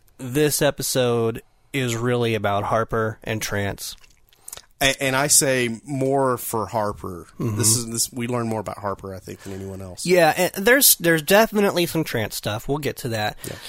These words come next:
Speaker 1: But, but yeah, you're right. Harper is really the focus of the, uh, of the character stuff in this episode. Um, it's not necessarily that we learn anything new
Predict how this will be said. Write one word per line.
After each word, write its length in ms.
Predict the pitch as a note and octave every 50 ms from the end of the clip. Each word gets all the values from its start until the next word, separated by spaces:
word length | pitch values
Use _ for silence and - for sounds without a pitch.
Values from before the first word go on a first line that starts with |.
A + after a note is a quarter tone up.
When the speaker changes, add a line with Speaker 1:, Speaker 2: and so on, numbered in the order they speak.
| - -
Speaker 1:
But, 440 | D3 C3+ B2+ D3 D3 D3 D3 C#3 _ _ _ _ - _ _ - _ _ _ _ _ _ _ _ _ _
but 200 | - E3 D#3 D3+
yeah, 180 | D3+ D3+ C#3+ B2
you're 240 | B2 B2 C3 C3+ C3+
right. 300 | C3 C3 B2 A#2+ A#2 - -
Harper 840 | - - - D3+ D#3 E3+ F3+ F3+ - F3+ F3 F3 E3+ E3+ E3+ D3+ C#3+ - _ _ _ -
is 260 | D3+ D3 C#3+ C3+ B2+ B2+
really 580 | B2+ C3+ C#3 C#3+ C#3+ D3 C#3 C3+ C3 C3 B2+
the 160 | B2 A#2 A#2+
focus 600 | - - - B2 A2+ A2 - A#2 A2 A2 - - - -
of 480 | - A#2 A2 A2 A2 G#2+ G#2+ A2 A2 A2
the, 340 | A2+ A2+ A2 A2 G#2+ G#2+ G#2
uh, 240 | G2+ G2+ G2+ G2 G#2+ _ _ _ -
of 120 | C#3+ A#2+ -
the 100 | B2 -
character 480 | - - A2 G#2 G2+ - - - G2
stuff 500 | - - - A2+ G2 - - - - - - - - - -
in 240 | - - A2 A2 G#2+
this 240 | G#2 G2+ G2 -
episode. 480 | G#2 G2 - - - - G#2+ D#2+ B1 - - - - - - - - -
Um, 480 | - A#2+ A#2+ A#2 A#2 A#2 A#2+ A#2+ A#2 A2+ - - - _ _ _ _ _ _ _ - _ _ _ _ _ _ _ _ _ _ _ _ _ _ _ _ _ _ _ _ -
it's 200 | F#3+ F3+ D3+ C#3+
not 340 | E3+ E3 E3+ F3+ G#3 G3+ -
necessarily 680 | G#3 G3+ - - F3+ - - G3 F#3 F#3 F#3 F3+ E3+
that 200 | D3+ D#3+ D3+ C3
we 120 | C3+ C3 C3
learn 360 | B2+ C3 C3+ C#3 C#3+ D3 D3
anything 680 | D3 C#3+ C#3+ C3+ - - B2 A#2+ A#2+ A2+ A2+ A2+ A#2 A#2+
new 520 | B2+ C#3+ D3 B2 G#2 G2 G2+ G2+ A2+ A2+